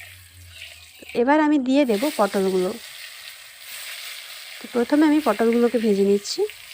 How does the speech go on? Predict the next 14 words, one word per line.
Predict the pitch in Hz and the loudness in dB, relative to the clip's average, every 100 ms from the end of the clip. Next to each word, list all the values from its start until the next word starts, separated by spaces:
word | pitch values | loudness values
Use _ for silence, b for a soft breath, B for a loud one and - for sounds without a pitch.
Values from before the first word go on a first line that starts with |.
| - - - - - - - - - - - - - - - - - - - - - - - - - - - - - - - - - - - - - - - - - | -20 -20 -20 -18 -18 -18 -18 -18 -18 -20 -20 -18 -14 -12 -12 -14 -14 -12 -12 -12 -12 -12 -14 -16 -18 -18 -16 -16 -14 -18 -18 -18 -16 -16 -18 -20 -20 -20 -18 -18 -16
তো | - 240 - | -12 -10 -4
সমস্ত | 233 240 247 277 247 | 0 0 0 -4 -2
পটলগুলোকে | 226 233 240 240 277 247 | 0 2 2 2 0 0
ভালো | 190 202 214 | 2 2 2
করে | 226 240 214 | 2 4 4
নেড়ে | 202 214 - | 2 2 0
চেড়ে | 214 269 349 - 202 | 2 2 -2 -4 -6
একদম | 202 226 220 | 0 0 2
ভেজে | 214 220 233 | 4 4 4
নেব। | 254 370 381 - - - b _ _ _ _ _ | 2 -2 -4 -12 -16 -18 b _ _ _ _ _
তো | 220 | -2
আমি | 214 - 214 | -2 2 2
একদম | 220 226 269 277 247 | 2 -2 2 2 2
ভালোভাবে | 226 226 240 - 226 220 | 2 2 0 -2 -2 0